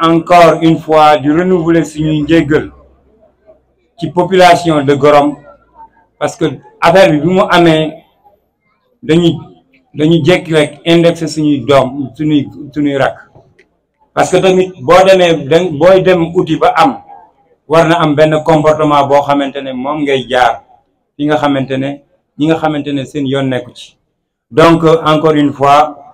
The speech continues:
ñoo ngi jéggalu waa Gorom. Di ñaan Yàlla aussi li ñu jëm,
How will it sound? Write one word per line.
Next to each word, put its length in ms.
ñoo 260
ngi 220
jéggalu 340
waa 220
Gorom. 320
Di 160
ñaan 220
Yàlla 280
aussi 400
li 160
ñu 160
jëm, 220